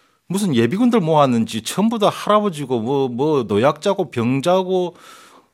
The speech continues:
뭐 우리 싸우면은 그냥 뭐 별거 없이 한 백 명만 나오면 우리가 이길 수 있을 것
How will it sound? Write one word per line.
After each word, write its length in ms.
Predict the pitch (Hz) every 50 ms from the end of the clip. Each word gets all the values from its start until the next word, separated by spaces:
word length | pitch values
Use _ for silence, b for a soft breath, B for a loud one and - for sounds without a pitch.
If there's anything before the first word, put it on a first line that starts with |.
| _ _ _
뭐 120 | - 160 175
우리 220 | 143 131 151 185
싸우면은 500 | 165 - - 208 240 240 220 202 180 160
그냥 480 | 135 165 175 175 160 139 123 113 120 113 101
뭐 220 | 127 151 175 151
별거 260 | - 185 202 202 - 220
없이 160 | 180 - 165
한 300 | 143 170 180 185 185 180 b b b b b b b b b b -
백 100 | 190 208
명만 300 | 233 247 240 233 220 196
나오면 260 | 160 139 139 147 147
우리가 180 | 131 127 160 -
이길 160 | - 214 220
수 120 | 190 - 185
있을 180 | 139 - -
것 100 | - -